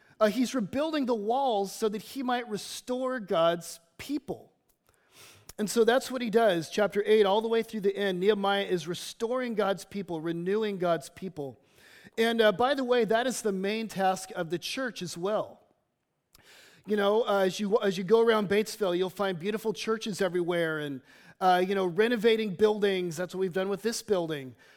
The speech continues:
Uh, but at the end of the day, the church is m-, about much more than bricks and mortar, isn't it?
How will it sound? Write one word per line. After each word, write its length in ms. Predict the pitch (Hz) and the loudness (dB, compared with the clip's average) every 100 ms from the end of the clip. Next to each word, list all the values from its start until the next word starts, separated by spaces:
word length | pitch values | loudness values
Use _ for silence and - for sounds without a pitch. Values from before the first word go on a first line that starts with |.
| - - | -8 0
Uh, 180 | 196 | 2
but 220 | 185 226 240 | 2 0 0
at 120 | 220 | -2
the 120 | 254 | -2
end 100 | 320 | -2
of 60 | 285 | -2
the 80 | |
day, 100 | 269 | -2
the 140 | 220 196 | -2 -4
church 340 | - 285 269 | -4 -6 -6
is 140 | 240 175 | -6 -6
m-, 160 | 202 - | -4 -4
about 320 | 170 214 214 | 2 2 2
much 360 | 208 269 - | 0 0 0
more 320 | 220 233 226 196 | 0 2 2 2
than 160 | 196 | -2
bricks 380 | 165 190 202 - | 0 -2 -2 -4
and 60 | 202 | -4
mortar, 360 | 214 254 151 | -2 -2 -4
isn't 200 | 180 220 | -8 -6
it? 140 | 254 | -6